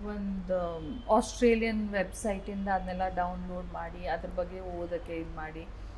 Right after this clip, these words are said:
Then ನಾನೂನು, ಆ, after finishing my M B A in both H R and marketing, I also enrolled myself in a course called Postgraduate Diploma in Educational Administration.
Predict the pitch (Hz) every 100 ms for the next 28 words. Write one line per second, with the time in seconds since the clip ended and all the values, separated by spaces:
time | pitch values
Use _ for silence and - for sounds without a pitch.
0 | - 202 214 220 208 196 202 247 294 285
1 | 311 427 - - - - - - 202 196
2 | 190 175 - 220 254 339 330 269 269 285
3 | 277 269 262 247 214 214 220 240 240 208
4 | 185 202 - 180 - 220 262 - 180 196
5 | 254 349 262 196 180 180 - 294 - -
6 | - - - - 208 233 262 269 254 -
7 | - - - 226 233 247 - 349 392 381
8 | 254 240 240 294 285 262 254 269 262 247
9 | 240 226 226 247 - 220 196 269 330 -
10 | - - 294 302 - 226 233 262 220 240
11 | 254 247 262 262 220 214 269 302 294 262
12 | 196 180 180 170 - - 147 - - -